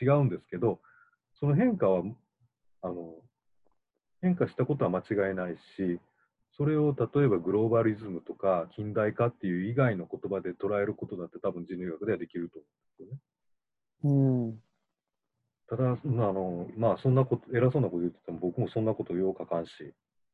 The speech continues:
Speaker 2: うん、うん。
Speaker 1: 誰か書いてくれへんかなと思うんですけどね。そういう人類学入門書。
Speaker 2: うん。うん。それってなんか、あの、先進国と後進国っていう言い方を、
Speaker 1: うん。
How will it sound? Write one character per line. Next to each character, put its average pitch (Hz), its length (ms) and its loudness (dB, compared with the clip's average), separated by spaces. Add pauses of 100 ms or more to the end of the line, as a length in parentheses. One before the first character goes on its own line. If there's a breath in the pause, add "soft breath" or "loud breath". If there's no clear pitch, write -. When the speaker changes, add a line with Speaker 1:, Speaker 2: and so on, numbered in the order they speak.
Speaker 2:
う 156 80 0
ん、 120 460 0
う - 20 -8
ん。 107 60 -12 (260)
Speaker 1:
誰 85 140 -2
か - 160 -10
書 90 80 2
い 87 40 0
て - 80 -2
く 123 100 2
れ 104 120 4
へ 98 40 0
ん 87 60 -2
か 110 100 2
な 110 120 6
と 98 100 -4
思 98 120 -2
う - 20 -2
ん 87 40 -6
で - 40 -12
す - 80 -20
け 90 60 -6
ど 92 100 -4
ね。 110 180 -2 (440)
そ 92 140 0
う 87 60 2
い 87 120 2
う 82 100 -2
人 85 200 -4
類 85 140 2
学 85 200 -2
入 80 160 -10
門 80 180 -18
書。 - 220 -14 (320)
Speaker 2:
う 135 100 2
ん。 127 560 4 (200)
う 123 80 0 (320)
ん。 127 60 -4 (260 loud breath)
そ - 100 8
れ 269 40 10
っ - 20 8
て 208 140 10
な 156 140 6
ん 170 60 2
か、 127 260 6 (400 loud breath)
あ 143 140 2
の、 135 600 6
先 240 360 10
進 240 340 6
国 139 380 6
と - 200 4
後 175 280 10
進 180 260 8
国 123 300 6
っ - 20 -2
て - 240 2
い 127 100 8
う 127 60 4
言 151 200 8
い 143 40 4
方 139 360 8
を、 123 380 8 (400)
Speaker 1:
う 139 60 2
ん。 104 240 0